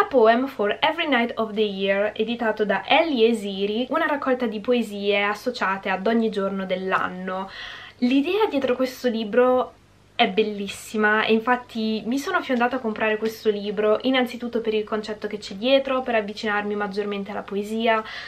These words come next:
eh, conoscere autori nuovi e oggettivamente anche una bellissima copertina. Io tutt'oggi lo vedo in tantissime foto su Instagram, è È proprio bella, ben curata,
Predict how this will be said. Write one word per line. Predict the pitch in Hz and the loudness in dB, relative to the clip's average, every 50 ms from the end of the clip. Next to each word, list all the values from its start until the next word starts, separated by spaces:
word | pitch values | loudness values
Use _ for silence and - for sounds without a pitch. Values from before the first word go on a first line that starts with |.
| - - - | -10 -4 0
eh, | - 208 220 | 0 0 0
conoscere | 220 - 226 214 208 202 - - 214 202 202 202 208 - | 0 0 0 0 0 0 -2 -2 0 0 0 0 -2 0
autori | 202 208 202 196 - 208 190 190 190 | 0 0 0 -2 -4 -6 -4 -2 0
nuovi | 196 220 254 254 240 233 233 226 220 233 233 233 240 240 - - - - - - - - - - - _ - | 2 4 4 6 6 4 2 2 0 0 0 0 0 -2 -6 -10 -14 -14 -16 -16 -18 -20 -20 -20 -14 _ 2
e | - 302 311 311 - - | 4 4 4 2 0 -2
oggettivamente | - - 247 220 254 269 269 - 262 277 269 233 220 214 220 226 - 247 | -2 -2 0 0 -2 -2 -4 -2 0 2 4 4 4 2 2 0 0 0
anche | 208 202 220 233 - | 0 0 0 0 0
una | 240 220 | 0 0
bellissima | 202 196 196 202 214 - - 240 208 202 | 0 0 -4 -4 -6 -4 -2 -2 -2 -2
copertina. | - 220 208 220 220 214 - - 208 208 208 | -2 -4 -2 -2 -2 -2 -4 -4 -2 -2 0
Io | 202 202 202 214 214 | 0 2 2 2 0
tutt'oggi | - - - - - 226 190 190 190 185 196 | 0 -8 -16 -8 -2 -2 -2 -2 -2 -2 -2
lo | 202 196 | -2 -2
vedo | 196 190 196 202 196 | -2 -2 -4 -4 -2
in | 196 196 202 | -2 -2 -4
tantissime | 202 202 208 202 - 233 226 - - 233 214 214 | -4 -6 -8 -6 -6 -8 -8 -6 -4 -2 -2 -2
foto | 214 196 196 - 202 | -2 -4 -4 -4 -6
su | 202 - 220 | -8 -6 -6
Instagram, | 208 196 196 190 190 196 - - 202 196 202 202 196 196 196 202 202 202 202 196 196 - | -6 -4 -4 -6 -8 -8 -8 -8 -4 -4 -2 -2 -2 -2 -2 -2 -4 -4 -4 -2 -2 -2
è | - 214 208 202 202 208 240 - _ - - - | -2 0 0 -2 -4 -6 -8 -18 _ -14 -8 -6
È | 269 269 | -4 -2
proprio | - 403 427 381 269 | 0 0 0 0 -2
bella, | 214 202 220 220 220 208 208 202 196 | 0 2 4 4 4 4 4 2 2
ben | 196 220 220 | 2 0 0
curata, | 220 - - 220 214 208 196 196 196 - 196 196 196 | 0 0 -2 0 2 2 0 0 -2 -2 -2 -2 -2